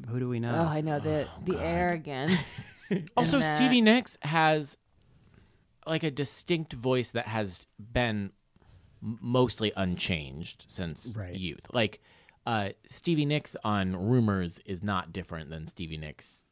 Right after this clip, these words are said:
Speaker 3: uh, today.
Speaker 1: It's definitely, I, if she were singing, you would know her right away.
Speaker 3: Right.
Speaker 1: And, and
Speaker 3: Wow.
Speaker 1: Katy Perry is just
Speaker 3: The
Speaker 1: a full
Speaker 2: Wild.
Speaker 1: Yeah.
Speaker 3: Wow. Katy Perry has old age voice hubris.
Speaker 2: Yep.
Speaker 1: <laughs> She really does.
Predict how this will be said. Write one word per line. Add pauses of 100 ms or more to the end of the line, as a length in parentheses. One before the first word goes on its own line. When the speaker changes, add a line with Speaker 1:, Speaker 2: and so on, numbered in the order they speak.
(360)
Speaker 3:
uh, (320)
today. (480)
Speaker 1:
It's
definitely,
I, (160)
if
she
were
singing,
you
would
know
her (560)
right
away.
Speaker 3:
Right. (1120)
Speaker 1:
And,
and
Speaker 3:
Wow.
Speaker 1:
Katy
Perry
is
just
Speaker 3:
The
Speaker 1:
a
full
Speaker 2:
Wild.
Speaker 1:
Yeah.
Speaker 3:
Wow. (340)
Katy
Perry
has (140)
old (320)
age
voice
hubris. (500)
Speaker 2:
Yep.
Speaker 1:
<laughs>
She
really
does.